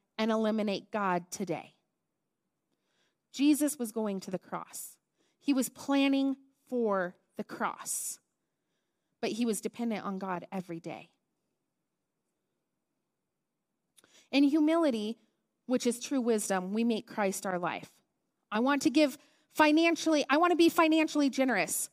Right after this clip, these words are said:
because Christ is my life. I want to live a life well because Christ is my life. I want to love my kids well because Christ is my life. I want to spend my time here in this church, on this stage, in this staff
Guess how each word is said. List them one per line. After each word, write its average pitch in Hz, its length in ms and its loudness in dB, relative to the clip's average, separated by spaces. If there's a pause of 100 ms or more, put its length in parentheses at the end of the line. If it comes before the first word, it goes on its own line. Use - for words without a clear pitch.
because 254 320 0
Christ 247 420 0
is 233 140 -4
my 202 140 -2
life. 180 320 -6 (380)
I 262 100 6
want 330 240 4
to 339 80 4
live 330 360 4
a 285 80 4
life 285 380 2 (100)
well 220 640 2 (220)
because 285 300 4
Christ 262 480 0
is 240 120 -4
my 220 140 -2
life. 196 460 -6 (260)
I 277 100 4
want 339 220 4
to 330 60 4
love 302 460 4
my 294 140 2
kids 311 440 0
well 247 520 2
because 226 360 -4
Christ 247 540 -2
is 226 180 -4
my 220 160 0
life. 196 380 -2 (240)
I 269 80 2
want 294 220 2
to 320 100 2
spend 302 240 2
my 277 120 2
time 269 380 0
here 247 560 0 (800)
in 269 140 2
this 277 240 2
church, - 580 -2
on 247 180 0
this 240 140 0
stage, 226 560 -2
in 233 140 -4
this 220 140 -4
staff 208 420 -2